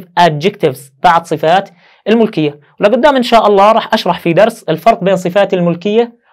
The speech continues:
وضمائر الملكية وأهمتها، وأهميتها في منهاج الثانوية العامة. صفات الملكية هن الماي، الهز، الهير، الاتس، اليور، والذير، والأور.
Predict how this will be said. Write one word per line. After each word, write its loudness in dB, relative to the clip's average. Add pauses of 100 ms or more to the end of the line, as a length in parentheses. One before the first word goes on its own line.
(120)
وضمائر 4
الملكية 0
وأهمتها، 0
وأهميتها 0
في -2
منهاج 0 (400)
الثانوية -2
العامة. -4 (1160)
صفات 0
الملكية 0
هن -8
الماي، -2 (320)
الهز، -2 (300)
الهير، 0 (400)
الاتس، -4 (340)
اليور، 0 (220)
والذير، -4 (180)
والأور. 0